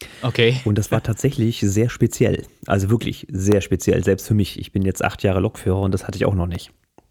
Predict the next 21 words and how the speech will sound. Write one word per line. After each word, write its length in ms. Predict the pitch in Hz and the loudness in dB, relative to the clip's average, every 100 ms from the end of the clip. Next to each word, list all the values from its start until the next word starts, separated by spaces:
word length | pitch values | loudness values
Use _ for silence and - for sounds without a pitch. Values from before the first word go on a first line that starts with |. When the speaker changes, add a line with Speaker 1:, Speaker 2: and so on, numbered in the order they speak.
| _ _ _ _ _ _ - - - - - - | _ _ _ _ _ _ -20 -20 -20 -20 -12 -4
Speaker 2:
Und 100 | 113 | -2
zwar 200 | 117 110 | 2 2
ging's 320 | 110 139 151 | 4 2 0
um 220 | - 117 - | 0 0 0
einen 440 | 95 101 117 120 | 0 2 2 0
sogenannten 680 | - - 101 101 101 101 98 | -2 -2 0 0 -2 -2 -2
Travo-Transport. 1120 | - 185 214 110 - 82 - - 87 - - - _ _ _ _ _ _ _ | -2 0 2 0 0 -6 -6 -8 -8 -8 -12 -20 _ _ _ _ _ _ _
Und 200 | 104 95 - _ | -6 -4 -6 _
Travo-Transport 880 | - 104 113 135 135 131 - 131 135 _ | -4 0 2 2 0 -2 0 0 0 _
ist, 480 | - 156 - - - - - 120 _ - | 2 4 2 -8 -14 -16 -18 -18 _ -2
wenn 140 | 101 | 0
man's 180 | 107 - | 2 0
mal 160 | 110 104 | 0 0
auf 80 | |
die 80 | - | -2
Straße 420 | 107 98 101 110 | -2 -2 -2 0
übersetzt, 480 | 131 123 123 139 - | 2 2 0 -2 -4
ist 200 | 107 - | -4 -2
ein 40 | 110 | -4
Schwerlasttransporter. 1000 | - 135 107 - - - - - - - _ _ _ - | -2 0 0 -4 -6 -6 -6 -10 -10 -12 _ _ _ 2
Speaker 1:
Ja. 280 | 127 123 | 4 2